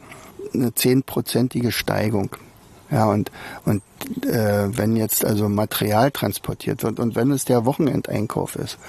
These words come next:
oder eben auch Holz, äh, das zum Verfeuern gebraucht wird oder, äh, irgendein elektrisches Gerät, was transportiert wird. Aber viel, viel wichtiger noch, äh, auch ein Krankenwagen,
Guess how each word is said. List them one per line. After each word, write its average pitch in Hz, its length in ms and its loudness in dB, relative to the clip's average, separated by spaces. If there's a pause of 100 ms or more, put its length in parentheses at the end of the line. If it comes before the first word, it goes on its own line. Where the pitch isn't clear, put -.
(320)
oder 117 440 4
eben 104 300 0
auch - 280 0
Holz, 123 520 2 (440)
äh, 101 320 2
das - 260 0
zum 101 200 2
Verfeuern 101 640 0
gebraucht - 600 -2
wird 117 260 -4
oder, 117 480 2 (400)
äh, 113 220 2
irgendein 120 1600 0
elektrisches 123 680 0
Gerät, 123 420 0
was 113 200 -2
transportiert - 720 -4
wird. 107 140 0 (460)
Aber 123 220 4
viel, 202 420 2
viel 117 520 2
wichtiger 131 500 2
noch, 131 280 2 (640)
äh, 113 340 4 (240)
auch 120 240 2
ein 131 320 0
Krankenwagen, 139 960 0